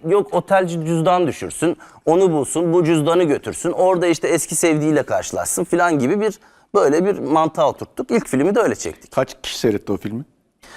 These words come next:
Speaker 1: O film abi rekor kırdı. Ee, üç küsü-, e, üç, üç, dört milyon,
Speaker 2: Togan,
Speaker 1: dört,
Speaker 2: Togan,
Speaker 1: dört,
Speaker 2: Togan'a
Speaker 1: üç yüz elli.
Speaker 2: Togan'a bağlanalım, cevap hakkı doğdu çünkü
Speaker 1: <laughs>
Speaker 2: kendisine.
Speaker 1: Ama,
Speaker 2: İki satır laf söyledi.
Speaker 1: ama ilk halini çekmedik. Togan'ın,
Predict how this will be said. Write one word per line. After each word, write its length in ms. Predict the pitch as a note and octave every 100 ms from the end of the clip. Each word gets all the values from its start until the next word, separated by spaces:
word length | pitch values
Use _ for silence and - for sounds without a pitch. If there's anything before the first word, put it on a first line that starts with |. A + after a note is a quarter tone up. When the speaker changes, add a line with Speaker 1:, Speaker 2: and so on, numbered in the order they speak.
| - - -
Speaker 1:
O 120 | - A3+
film 320 | G#3 G3 F#3+
abi 200 | F#3 G#3
rekor 340 | D#3+ A3+ A#3+
kırdı. 380 | - C3+ G#3 - -
Ee, 220 | C3+ C3 - _ _ _ _
üç 260 | F#3+ - - -
küsü-, 260 | - - - -
e, 180 | B2+ C3
üç, 280 | - - -
üç, 260 | - - -
dört 220 | G#3 G#3
milyon, 220 | F#3 F#3+
Speaker 2:
Togan, 180 | F3 C3 E3+ A#2+
Speaker 1:
dört, 120 | C3+
Speaker 2:
Togan, 140 | F3 C#3+
Speaker 1:
dört, 220 | D3 -
Speaker 2:
Togan'a 280 | D#3 E3+ F3
Speaker 1:
üç 160 | -
yüz 120 | D#3+
elli. 180 | C3+ G#2
Speaker 2:
Togan'a 360 | F2 D#3 E3+ D3+
bağlanalım, 460 | D#3+ D#3+ E3 E3
cevap 260 | C3+ D3 D#3
hakkı 220 | D#3 D#3
doğdu 120 | F3 F3 G#3
çünkü 140 | B3
Speaker 1:
<laughs> 0 |
Speaker 2:
kendisine. 440 | - A3 G#3+ F#3 A3+ - -
Speaker 1:
Ama, 100 | F#3+
Speaker 2:
İki 100 | D4
satır 260 | A#3 A#3+ A3+
laf 160 | A3+
söyledi. 180 | A#3+ G3+
Speaker 1:
ama 160 | G3+ D4 E3 D#3 -
ilk 240 | G3 F3+
halini 380 | F3+ F3 F3+ F3+
çekmedik. 460 | - E3+ G2 D#2 -
Togan'ın, 440 | B2 C3+ D3 D3